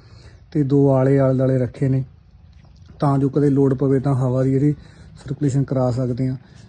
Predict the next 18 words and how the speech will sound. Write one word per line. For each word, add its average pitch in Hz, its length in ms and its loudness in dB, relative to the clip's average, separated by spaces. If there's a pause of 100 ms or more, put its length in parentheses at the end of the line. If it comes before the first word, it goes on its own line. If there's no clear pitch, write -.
(120)
ਤੇ 165 100 -2
ਛੱਤ 147 360 -4
ਦੇ 151 100 2
ਉੱਪਰ 151 280 2
ਆਪਣੀ 147 460 2 (560)
ਕਾਹੀ 143 460 2 (500)
ਸਕਰੰਡਾ, 143 600 0 (120)
ਉਹਦੀ 151 160 -2
ਛੱਤ 139 320 -4
ਪੈਣੀ 135 340 2
ਆ, 135 120 0 (960)
ਜਿਹਦੇ 139 220 2
ਨਾਲ 156 220 4
ਕਿ 147 160 0
ਇਹ 143 340 2 (480)
ਬਾਹਰਲੇ 147 380 2
ਤਾਪਮਾਨ 139 580 2
ਨਾਲੋਂ 135 380 0